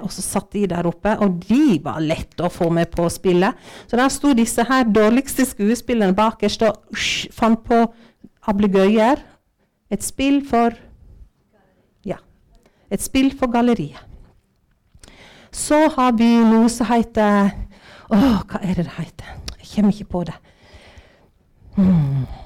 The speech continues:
Jernteppe. Har dere hørt om det? Og jernteppe, det har de på Nationaltheatret.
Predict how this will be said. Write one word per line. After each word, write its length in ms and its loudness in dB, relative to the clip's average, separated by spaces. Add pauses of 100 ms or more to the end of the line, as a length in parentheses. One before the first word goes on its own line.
(1080)
Jernteppe. 960 -6 (960)
Har 160 -2
dere 160 -12
hørt 280 -8
om 120 -4
det? 120 -6 (1080)
Og 140 2
jernteppe, 760 2
det 180 2
har 220 2
de 140 2
på 260 -4
Nationaltheatret. 1080 0